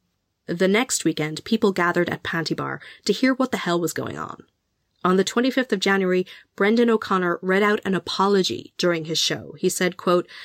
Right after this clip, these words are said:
"Now, on the Saturday night show two weeks ago, comments were made by a guest suggesting the journalist and broadcaster John Waters, Breda O'Brien, and some members of the Iona Institute are homophobic.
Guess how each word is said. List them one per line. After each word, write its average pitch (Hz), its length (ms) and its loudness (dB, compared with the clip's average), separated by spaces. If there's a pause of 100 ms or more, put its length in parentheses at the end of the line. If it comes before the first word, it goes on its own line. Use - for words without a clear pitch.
(220)
"Now, 208 180 4
on 220 140 2
the 277 80 2
Saturday 220 400 2
night 190 260 2
show 180 320 2
two 175 220 0
weeks 170 260 -4
ago, 170 320 0 (240)
comments 269 500 2
were 233 120 2
made 180 400 2
by 165 140 0
a 165 100 2
guest 156 500 -4
suggesting 220 800 0
the 190 180 -2
journalist 220 680 2
and 190 100 0
broadcaster 165 640 -2
John 156 360 -2
Waters, 180 580 0 (400)
Breda 247 300 2
O'Brien, 165 480 0
and 185 180 -2
some 247 240 2
members 190 340 2
of 170 80 -2
the 165 140 0
Iona 180 400 0
Institute 180 720 -2
are 170 160 -2
homophobic. 151 640 -8